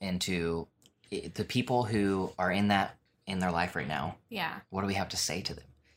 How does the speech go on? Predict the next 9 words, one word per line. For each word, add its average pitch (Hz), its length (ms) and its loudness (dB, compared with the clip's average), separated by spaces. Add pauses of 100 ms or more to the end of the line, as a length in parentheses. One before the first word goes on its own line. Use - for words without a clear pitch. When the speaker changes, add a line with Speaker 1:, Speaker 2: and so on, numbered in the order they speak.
(560)
Speaker 2:
Well, 196 480 4 (440)
I 180 120 -12
mean, 160 200 -12
a 165 100 -8
lot, 170 420 -2
but 196 340 6
<laughs> - 40 -6
I 254 220 8
think 240 380 2